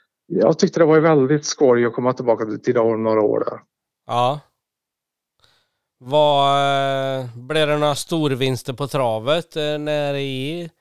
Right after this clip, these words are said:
Speaker 2: hade Hagakiosken där under de åren då? Som du minns?
Speaker 1: Jo, men det, ja, fast inte så stora som de har vunnit nu har jag hört. Utan
Speaker 2: Nej.
Speaker 1: nu har det,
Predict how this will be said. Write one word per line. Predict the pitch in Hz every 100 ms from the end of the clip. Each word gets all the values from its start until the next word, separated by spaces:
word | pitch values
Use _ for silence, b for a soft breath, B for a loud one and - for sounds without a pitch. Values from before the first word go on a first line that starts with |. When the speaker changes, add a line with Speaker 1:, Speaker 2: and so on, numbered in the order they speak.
| _ _ _ _ -
Speaker 2:
hade | 170 151 156 147 143 139 120
Hagakiosken | 151 120 123 117 110 - 175
där | 170 143
under | 139 135
de | 127 170
åren | 160 131 123
då? | 120 107 _ _ _ _ _
Som | _ 139
du | 135
minns? | 135
Speaker 1:
Jo, | 143 175
men | 185 190
det, | 180 175 165 - _ -
ja, | 165 190
fast | 190 208 208
inte | 233 208 240
så | 240 214
stora | 226 226 196
som | 175 185
de | 185
har | 196 202
vunnit | 202 185 190
nu | 190 233
har | 226 214
jag | 165 131
hört. | 123 _
Utan | 151 139
Speaker 2:
Nej. | 170 175
Speaker 1:
nu | 175
har | 175
det, | 175 180